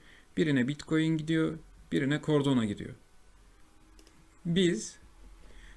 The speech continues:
atıyorum elli tane Cordona alacağız. Burada fiyat görünüyor. Bu fiyata razıysak satın al sekmesine tıklıyoruz. Yok değilsek buraya kendimiz fiyat görebiliyoruz. Atıyorum burada diyor ki beş bin yedi yüz seksen altı Satoshi. Ya ben çok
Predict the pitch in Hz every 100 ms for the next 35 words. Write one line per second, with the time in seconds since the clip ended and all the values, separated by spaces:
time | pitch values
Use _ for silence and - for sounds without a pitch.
0 | - - 170 147 131 160 - 175 170 151
1 | 123 110 139 - 160 147 143 127 107 110
2 | 147 - 147 160 160 117 165 - - -
3 | - - - 156 - 117 101 107 160 -
4 | 170 - 170 170 160 160 151 131 - 175
5 | - - - - - - 185 180 160 123
6 | - 110 110 104 104 - 147 165 160 170
7 | - - - - - 170 175 180 175 170
8 | 180 - 175 165 160 160 165 147 160 -
9 | 160 156 135 135 160 151 139 104 - -
10 | - - 120 151 131 135 139 131 123 131
11 | 139 135 143 127 139 143 131 135 131 -
12 | - 104 - 151 139 - - 156 147 170
13 | -